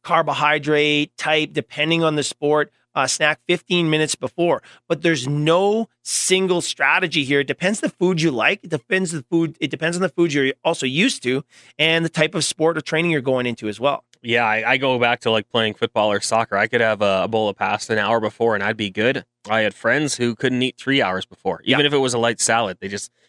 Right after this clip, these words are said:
Speaker 2: it did not work for them. So I think it must be an athlete-to-athlete type basis, but
Speaker 1: It is. Well, there's strategies there for pregame nutrition for sure, but it is very individual. And that's why, you know, we actually get our athletes in practice and in training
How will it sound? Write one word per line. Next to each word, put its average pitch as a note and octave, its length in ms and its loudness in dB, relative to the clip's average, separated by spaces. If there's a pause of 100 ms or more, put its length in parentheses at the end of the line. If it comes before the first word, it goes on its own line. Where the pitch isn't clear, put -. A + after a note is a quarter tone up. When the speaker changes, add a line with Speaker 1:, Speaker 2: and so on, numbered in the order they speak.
(460)
Speaker 2:
it A2 140 -8
did A2 140 -4
not A2+ 260 2
work A#2 180 0
for G2+ 100 -4
them. F2 160 -4
So A#2+ 140 -2
I A#2+ 40 2
think B2+ 140 2
it A2 40 0
must A#2 180 0
be A2 80 -8
an G#2 80 0
athlete-to-athlete G#2 760 -2
type F#2+ 220 -4
basis, G2+ 400 -2
but - 240 -10 (300)
Speaker 1:
It F3 120 2
is. E3 180 2
Well, D3+ 100 0
there's G#3+ 200 4
strategies F#3 640 2
there C#3+ 240 2
for D3 480 2
pregame F3 560 0
nutrition D3+ 500 0
for C#3+ 120 -4
sure, D#3 320 0 (200)
but D#3 140 0
it D3+ 120 -4
is E3 340 2
very D#3+ 300 2
individual. C#3+ 720 0
And B2+ 120 0
that's D#3 200 2
why, D3 320 2
you E3 120 0
know, C#3+ 140 2
we E3 280 2
actually E3 300 -2
get D#3 160 2
our C3+ 160 0
athletes D#3 640 0
in F#3 240 2
practice F#3 600 -2
and C#3+ 80 0
in C#3+ 80 -2
training E3+ 440 0